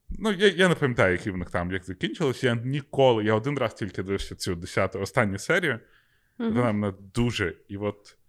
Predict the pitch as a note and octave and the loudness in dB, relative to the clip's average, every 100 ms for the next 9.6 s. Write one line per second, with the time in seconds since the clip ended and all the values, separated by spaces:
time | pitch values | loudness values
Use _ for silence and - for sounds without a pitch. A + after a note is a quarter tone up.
0 | _ _ _ _ A2 A2 A2 - G2 - | _ _ _ _ -4 -4 -4 -4 -4 -6
1 | - G#2 G2+ G#2+ B2 A#2+ - - _ - | -6 -2 0 2 2 0 -10 -20 _ -10
2 | A#2+ F2+ G#2 G2 - E3 D4 _ _ _ | -8 -6 -6 -6 -6 -8 -10 _ _ _
3 | _ _ B3 B3+ B3 C#4 - G2+ G2+ G#2 | _ _ -6 -4 -2 -6 -8 -10 -6 -2
4 | A2+ E3+ E3+ - G#2+ - _ - - C#3 | 2 2 0 -4 -10 -10 _ -20 -10 -8
5 | G#3+ C#3+ A#2 - G2 - _ _ _ _ | -6 -2 -2 -2 -10 -10 _ _ _ _
6 | _ _ - G#2 A#2+ - G2+ C3 - - | _ _ -14 -10 -8 -10 -6 -6 -6 -12
7 | _ _ _ _ _ _ _ _ _ _ | _ _ _ _ _ _ _ _ _ _
8 | _ G#2 - B2 G#2 F#2 G2+ - F2+ - | _ -10 -2 0 0 -2 -6 -6 -8 -4
9 | E2+ D#2 D#2+ - - G2+ | -4 -4 -12 -14 -16 -16